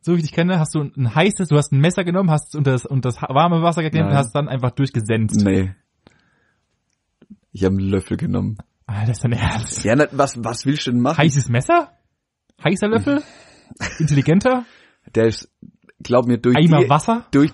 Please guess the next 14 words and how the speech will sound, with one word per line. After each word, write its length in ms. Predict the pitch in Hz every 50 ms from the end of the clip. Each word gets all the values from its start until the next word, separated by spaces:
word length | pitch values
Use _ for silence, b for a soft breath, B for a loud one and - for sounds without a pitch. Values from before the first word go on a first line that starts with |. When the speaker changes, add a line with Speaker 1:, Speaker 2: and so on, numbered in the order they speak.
| _ - 170
Speaker 2:
ich 140 | - - 104
hätte 120 | 139 135
einen 140 | 131 123 -
Eisbrecher 580 | 98 117 139 139 - - - - 120 104 117 110
gebraucht, 460 | 107 110 - - 104 107 107 - -
um 120 | 107 107
durch 180 | 101 107 104 -
die, 260 | - 110 107 104 95 92
Speaker 1:
Ach, 180 | 98 101 -
Speaker 2:
durch 140 | - 107 104
die 180 | - 104 98 - B B B B B B B B B
Speaker 1:
so 120 | - - 113
ein 100 | 139 123
Schwätzgebabbel. 640 | - 151 143 - - 127 117 107 113 107 104 104